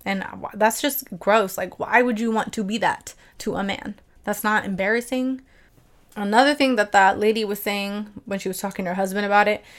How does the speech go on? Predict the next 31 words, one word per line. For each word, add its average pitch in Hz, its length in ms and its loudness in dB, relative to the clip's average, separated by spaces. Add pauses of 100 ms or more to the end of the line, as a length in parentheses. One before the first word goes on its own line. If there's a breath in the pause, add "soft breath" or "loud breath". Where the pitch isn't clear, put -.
(120)
'cause - 140 -10
he 220 60 -2
was 196 120 -2
talking 190 220 0
about, 175 180 -2
like, 170 160 -6
"Well, 180 100 -4
she 233 160 -2
should 214 140 -6
just - 180 -2
carry 214 320 4
it 185 40 2
and 202 120 0
then 196 80 -2
I'll 202 140 2
take 202 180 -2
care 202 220 4
of 190 80 2
it, 185 180 2
blah, 196 140 0
blah, 202 100 2
blah." 190 300 2
She - 240 -2
was 202 260 -4
mentioning, 233 580 0
which 214 200 -4
is 196 80 0
a 190 60 0
really 202 240 2
important 202 440 0
point 208 420 -2